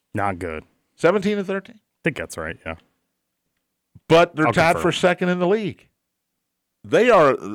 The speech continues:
Speaker 2: Selection Sunday is gonna be weird for Michigan. If they lose to Indiana tomorrow, or Sunday, excuse me, and they don't have a really good run, they are, they're a bubble team. Hey, you lost to Kentucky.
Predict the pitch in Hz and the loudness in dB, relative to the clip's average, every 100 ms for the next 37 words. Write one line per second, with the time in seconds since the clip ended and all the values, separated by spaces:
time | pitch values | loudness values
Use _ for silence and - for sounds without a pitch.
0 | - 131 _ - - 185 269 220 160 170 | -12 -16 _ -6 2 4 4 0 0 2
1 | 185 135 127 127 117 98 98 120 131 104 | 2 0 0 0 0 -2 0 2 2 0
2 | - 92 101 - 69 76 - 202 269 214 | -4 -6 -6 -6 -12 -10 -2 0 2 0
3 | 220 180 160 143 127 123 117 90 76 58 | 0 -2 -4 -2 0 0 0 -2 -6 -10
4 | - _ _ _ - 98 - 135 104 67 | -12 _ _ _ -8 -8 -2 0 0 -6
5 | - - 90 - _ _ _ _ _ _ | -12 -10 -10 -10 _ _ _ _ _ _
6 | _ _ _ _ _ _ _ - 135 135 | _ _ _ _ _ _ _ -2 2 4
7 | 196 214 185 170 165 156 120 127 113 160 | 6 6 6 4 4 2 0 2 4 4
8 | 180 151 156 131 139 156 160 147 - 127 | 4 4 2 4 4 2 0 -6 -8 -4
9 | 208 226 180 151 _ - 180 247 202 117 | -2 0 -2 -4 _ -6 0 0 0 0
10 | 131 170 269 - 98 73 _ _ _ _ | 2 4 0 -2 -8 -10 _ _ _ _
11 | _ _ _ _ - 208 170 262 269 254 | _ _ _ _ 2 2 2 2 4 4
12 | - 214 156 139 220 269 277 190 - | 0 -2 -2 0 2 0 -2 -6 -6